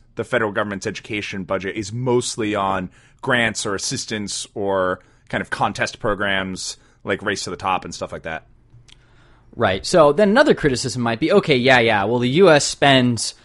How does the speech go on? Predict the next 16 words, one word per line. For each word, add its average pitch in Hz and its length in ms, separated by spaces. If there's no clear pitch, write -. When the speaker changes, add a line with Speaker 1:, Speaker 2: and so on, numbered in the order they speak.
Speaker 2:
more 147 300
per 139 200
student 120 540
on 107 560
education 110 540
than 95 100
some 104 160
other 92 160
countries 92 540
if 104 80
we 107 80
get 110 120
to 110 60
this 143 200
point, 95 360
but, 120 320